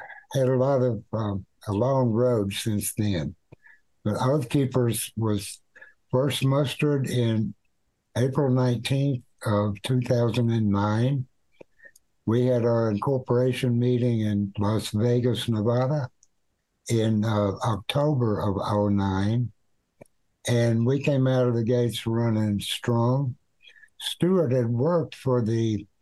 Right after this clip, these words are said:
or with the, uh, Ron Paul office crew for about a year before he went to Yale to become a lawyer. Uh, so he knew a lot of connections, and some way or another,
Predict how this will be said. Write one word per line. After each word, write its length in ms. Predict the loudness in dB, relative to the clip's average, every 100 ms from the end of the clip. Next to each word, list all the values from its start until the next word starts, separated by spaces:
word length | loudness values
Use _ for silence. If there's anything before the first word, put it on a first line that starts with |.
| _
or 140 | -4 0
with 280 | 0 0 -2
the, 440 | -4 0 0 0 -4 _ _ _ _ -4
uh, 300 | -2 -2 -4 -8 _ -20 _ _ -6
Ron 420 | -2 0 2 0
Paul 560 | 0 0 2 0 -2 -6 -6
office 640 | -4 -4 -2 -2 -2 -4 -8
crew 500 | -6 -2 0 2 0 -2 -10 _ _ _ _ _ -2
for 160 | 0
about 300 | 2 2 2
a 40 | 2
year 340 | 2 2 2
before 440 | 0 -2 -2 0 0
he 60 |
went 280 | 2 0 0
to 80 | -2
Yale 520 | 0 2 2 0 -2
to 160 | -2 -2
become 420 | -2 -2 0 0
a 80 | 0
lawyer. 500 | 2 2 0 -4 -10 _ _ _ -20 -20 _ _ _ _
Uh, 100 | -4
so 280 | 0 2 2
he 220 | 2 2
knew 240 | 2 2 2
a 120 | 2
lot 180 | 2 0
of 100 | -2
connections, 760 | -2 0 0 -2 -2 -2 -2
and 240 | 0 0 0
some 220 | 0 2
way 200 | 2 2
or 80 | 2
another, 520 | 2 2 0 -2 -4